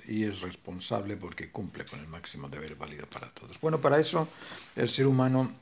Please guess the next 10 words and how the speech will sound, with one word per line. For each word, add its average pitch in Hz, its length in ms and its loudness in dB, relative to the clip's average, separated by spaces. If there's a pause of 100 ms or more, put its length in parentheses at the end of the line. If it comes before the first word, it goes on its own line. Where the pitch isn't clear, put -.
(120)
siente, 135 840 2
comprende 113 880 2
y 98 100 -8
produce. 113 580 0 (100)
Es - 60 -14
decir, - 240 -8
el 90 60 -4
ser 127 140 0
humano... 139 340 2 (880)
Eh, 90 380 -2